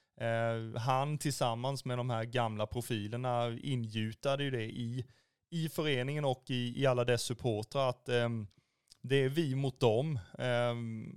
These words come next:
med tanke på vår, eh, geografiska placering till exempel, att det är så jäkla långt hit, tycker folk som inte är,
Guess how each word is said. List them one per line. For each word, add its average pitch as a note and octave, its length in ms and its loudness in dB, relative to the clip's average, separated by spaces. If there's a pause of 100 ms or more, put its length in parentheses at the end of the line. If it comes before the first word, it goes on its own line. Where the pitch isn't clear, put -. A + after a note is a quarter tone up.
med - 180 -8
tanke B2+ 260 -2
på B2+ 120 -2
vår, A#2 480 0
eh, A#2 200 0
geografiska A#2 840 -2
placering A#2 600 -2
till B2 140 -6
exempel, A#2 520 -2
att A#2 180 0
det A2+ 80 -2
är A2 140 -2
så - 140 -6
jäkla A2+ 560 0 (440)
långt E3+ 480 6
hit, F3 380 2
tycker D#3+ 320 0
folk C3+ 340 2
som C#3+ 160 0
inte B2 340 0
är, A#2+ 460 0